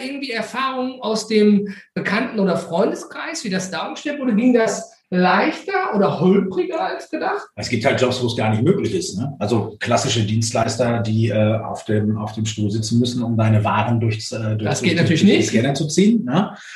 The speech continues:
Speaker 2: Ähm, du hast, äh, sämtliche Leute, die, die in der, in der, in der herstellenden Industrie arbeiten, ja? Also mein Bruder zum Beispiel ist,
Speaker 1: Autowerkstatt
Speaker 2: äh,
Speaker 1: zum
Speaker 2: ist,
Speaker 1: Beispiel,
Speaker 2: äh,
Speaker 1: ja.
Speaker 2: ist, ist, äh, Industriemechaniker, ne? Ähm, die Maschine fragt nicht.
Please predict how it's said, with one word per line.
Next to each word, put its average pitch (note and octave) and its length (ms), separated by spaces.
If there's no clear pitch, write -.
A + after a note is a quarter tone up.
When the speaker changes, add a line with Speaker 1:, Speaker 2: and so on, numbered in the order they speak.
Speaker 2:
Ähm, B2 360
du A#2 180
hast, A#2+ 320
äh, A#2 360
sämtliche A#2+ 400
Leute, C3+ 260
die, C3 360
die A#2+ 160
in B2 60
der, A#2+ 240
in A#2 100
der, A2+ 200
in A2 100
der A2 80
herstellenden B2 460
Industrie C#3 380
arbeiten, - 400
ja? C3 260
Also A2 320
mein A2+ 260
Bruder B2+ 200
zum C3+ 140
Beispiel D3+ 320
ist, G#3 60
Speaker 1:
Autowerkstatt D#3+ 480
Speaker 2:
äh, - 40
Speaker 1:
zum - 120
Speaker 2:
ist, D#3+ 80
Speaker 1:
Beispiel, B2+ 200
Speaker 2:
äh, A#2+ 100
Speaker 1:
ja. A#2 60
Speaker 2:
ist, A#2 220
ist, - 260
äh, A2 220
Industriemechaniker, B2+ 1040
ne? F3 260
Ähm, A#2+ 360
die A#2+ 100
Maschine A#2 320
fragt - 340
nicht. - 320